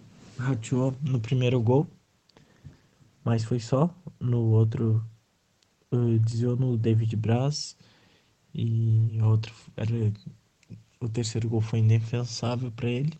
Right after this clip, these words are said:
Era só o Keno e o goleiro. Ah, eu gostei muito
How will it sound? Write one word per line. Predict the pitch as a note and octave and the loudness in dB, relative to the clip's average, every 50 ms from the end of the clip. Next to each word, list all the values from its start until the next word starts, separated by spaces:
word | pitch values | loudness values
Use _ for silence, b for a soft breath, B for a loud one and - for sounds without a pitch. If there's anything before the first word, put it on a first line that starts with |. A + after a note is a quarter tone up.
| _ _ | _ _
Era | D3 A#2 A2 A2+ | -10 -6 -4 -4
só | A2 A2 - A2+ A2+ A2+ A2+ | -4 -2 -2 0 2 2 2
o | A#2+ A#2+ A2+ | 0 -2 -4
Keno | A2+ - - A#2 A#2+ | -4 -2 0 0 2
e | A#2+ A#2+ | 2 0
o | A#2+ | 0
goleiro. | A2 B2 B2 A#2+ A#2+ B2+ C#3 D3 E3 - _ _ b b b b b b b b b b b b b b b b b b b b _ _ _ _ _ _ _ _ _ _ _ _ _ _ - _ _ _ _ _ _ _ _ _ _ _ _ _ _ - | 0 2 2 2 2 0 -2 -4 -6 -16 _ _ b b b b b b b b b b b b b b b b b b b b _ _ _ _ _ _ _ _ _ _ _ _ _ _ -20 _ _ _ _ _ _ _ _ _ _ _ _ _ _ -2
Ah, | A2+ A#2 A#2 A2 G#2+ A2 A2+ - - - - - - _ _ _ _ _ _ _ _ _ _ | -2 0 2 2 2 2 0 -2 -6 -12 -14 -20 -20 _ _ _ _ _ _ _ _ _ _
eu | B2+ B2 | 0 2
gostei | B2 B2+ A#2+ A2 - B2+ | 2 2 0 0 0 0
muito | B2 A#2+ B2 B2+ C#3 D3 D#3+ D#3 D3+ | 0 2 2 2 2 2 2 0 0